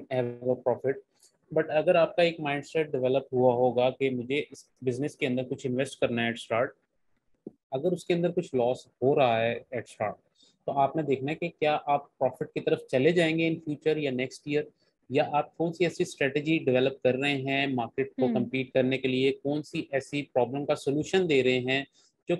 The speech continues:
Speaker 1: customer attract होगा future में, कि आप अगर इसकी marketing भी कर रहे हैं तो customer can, can buy your product in the future।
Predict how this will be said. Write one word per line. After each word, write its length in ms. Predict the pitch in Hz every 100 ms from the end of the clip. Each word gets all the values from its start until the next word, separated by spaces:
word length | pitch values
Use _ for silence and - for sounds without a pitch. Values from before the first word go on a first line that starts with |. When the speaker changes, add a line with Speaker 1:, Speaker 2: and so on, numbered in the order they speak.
| -
Speaker 1:
customer 440 | 143 - 160 160
attract 500 | 160 147 - 143 -
होगा 240 | 131 131 135
future 360 | - 123 127
में, 160 | 127 135
कि 100 | 135
आप 180 | 123 123
अगर 140 | 123
इसकी 220 | 127 - 127
marketing 520 | 113 107 123 147 151
भी 80 | 151
कर 180 | 123
रहे 160 | 120 120
हैं 220 | 117 127 - _ _
तो 60 | -
customer 360 | 135 - 143 131 139
can, 100 | 127 127 - _ 139
can 180 | 139 135 113 _ 117
buy 180 | 117 127
your 180 | 127 127
product 460 | 127 117 110 120 120
in 60 |
the 120 | 117
future। 420 | 113 - 110 -